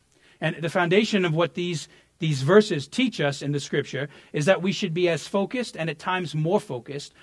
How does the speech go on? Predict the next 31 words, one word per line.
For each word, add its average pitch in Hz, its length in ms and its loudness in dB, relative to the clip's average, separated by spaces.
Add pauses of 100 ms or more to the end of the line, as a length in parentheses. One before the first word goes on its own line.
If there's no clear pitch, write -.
(140)
on 156 160 0
being 185 240 2
something 151 380 -4
for 151 180 -6
another 143 240 -4
person 135 500 -8 (220)
rather 170 300 0
than 165 140 -2
expecting 160 500 -4
another 143 220 -2
person 143 320 -4
to 131 80 -6
be 127 100 -10
something, 123 500 -10 (260)
uh, 123 140 -6
for 131 220 -6
us. - 280 -6 (220)
Reading 226 320 8
them, 147 280 0
which 143 200 -4
we'll 214 140 8
do 240 160 0
here 233 140 2
in 190 60 2
a 165 40 2
moment, 202 420 2
reading 262 380 8
them 151 120 2
is 143 140 0
one 208 240 4
thing. 202 440 0